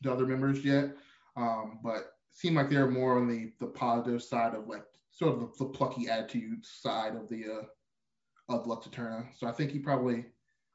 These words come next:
wanna interact with them probably a little bit more as well.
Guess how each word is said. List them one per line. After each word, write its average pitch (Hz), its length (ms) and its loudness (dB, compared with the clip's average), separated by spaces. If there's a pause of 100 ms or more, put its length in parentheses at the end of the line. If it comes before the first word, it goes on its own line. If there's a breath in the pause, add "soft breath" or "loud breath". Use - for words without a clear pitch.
(120)
wanna 123 180 2
interact 110 380 -4
with - 120 -20
them 104 240 -10
probably 104 240 -6
a 98 40 -4
little 104 120 -6
bit 98 120 -10
more 107 360 -12 (200)
as 110 80 -14
well. 110 240 -10